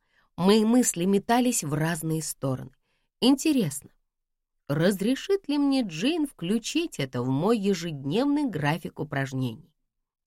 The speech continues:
Я посмотрела на улицу, заметив идущую ко мне Веронику, я помахала рукой и взяла телефон, чтобы написать Джеку. Окрылённая, я снова задумалась о совместной работе с Джеком, и во мне зажёгся лучик надежды.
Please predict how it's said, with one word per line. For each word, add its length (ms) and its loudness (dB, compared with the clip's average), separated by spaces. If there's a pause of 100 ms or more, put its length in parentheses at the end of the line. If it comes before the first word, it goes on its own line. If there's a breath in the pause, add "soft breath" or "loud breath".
(100)
Я 200 4
посмотрела 680 -2
на 180 0
улицу, 540 -2 (340 soft breath)
заметив 640 4
идущую 480 4
ко 160 -4
мне 200 0
Веронику, 680 2 (260 soft breath)
я 180 6
помахала 560 0
рукой 360 2
и 40 4
взяла 360 0
телефон, 520 -2
чтобы 320 -4
написать 460 -2
Джеку. 520 -6 (380)
Окрылённая, 880 2
я 200 0
снова 380 0
задумалась 640 0
о 40 -2
совместной 560 0
работе 440 -2
с 20 -4
Джеком, 540 -4 (380 soft breath)
и 120 6
во 120 6
мне 240 2
зажёгся 540 0
лучик 400 -2
надежды. 600 -6